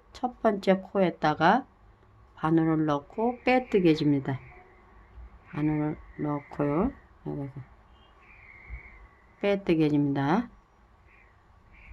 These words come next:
일단, 아이고. 빼뜨기 해주겠습니다. 아, 예.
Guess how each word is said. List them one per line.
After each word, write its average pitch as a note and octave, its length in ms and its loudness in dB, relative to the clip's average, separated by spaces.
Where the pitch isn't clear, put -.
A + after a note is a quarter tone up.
일단, D3+ 340 -10
아이고. C#3+ 300 -14
빼뜨기 F3+ 640 -2
해주겠습니다. C#3 800 -6
아, D#3+ 160 -10
예. D3+ 180 -8